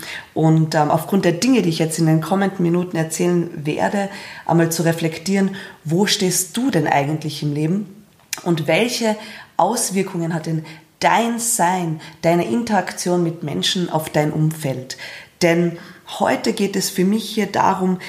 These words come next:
wirklich einmal darauf zu achten, beziehungsweise genauer hinzusehen, was du mit deiner Interaktion mit anderen Menschen bewirkst, was du in anderen Menschen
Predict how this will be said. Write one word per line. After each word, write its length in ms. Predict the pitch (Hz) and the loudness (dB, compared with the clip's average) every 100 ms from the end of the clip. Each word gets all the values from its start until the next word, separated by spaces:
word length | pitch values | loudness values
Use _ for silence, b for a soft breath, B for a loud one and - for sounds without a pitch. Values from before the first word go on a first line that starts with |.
| B - | B -4
wirklich 400 | 214 254 226 196 | -2 -2 -2 0
einmal 220 | 180 170 | 2 2
darauf 520 | 170 160 165 - - | 4 4 2 -2 -10
zu 220 | - - - - | -8 -6 -8 0
achten, 720 | 180 - - - 160 196 214 - | 0 0 -8 -4 -2 0 0 -2
beziehungsweise 460 | 170 196 185 185 | -4 -2 -2 -2
genauer 340 | 175 175 180 190 | 2 2 4 2
hinzusehen, 880 | 180 220 240 - 165 - 156 175 196 B B B B | 0 -2 -2 -4 -4 -2 -2 -2 -4 B B B B
was 500 | - 139 - 214 - | -14 -2 0 0 -4
du 280 | 226 190 185 190 B | -2 0 0 -4 B
mit 500 | - 170 165 - - | -4 -2 -2 -8 0
deiner 420 | 160 156 170 156 - | 4 4 4 2 0
Interaktion 720 | 233 233 202 - - 180 180 | -2 -2 -2 -4 -6 -2 -2
mit 180 | 165 - | -2 0
anderen 380 | 165 175 165 | 2 2 0
Menschen 500 | 160 156 156 - 160 160 B _ | 0 -2 -4 -4 -4 -6 B _
bewirkst, 1040 | 170 160 139 156 180 240 269 - - 190 151 | 2 2 2 0 0 0 -2 -6 -6 -6 4
was 320 | 165 170 - | 4 4 -2
du 220 | 180 170 165 B - | -2 -4 -6 B -2
in 120 | 170 | 0
anderen 360 | - 170 165 160 | 2 2 2 2
Menschen 420 | 156 156 160 | 0 0 -4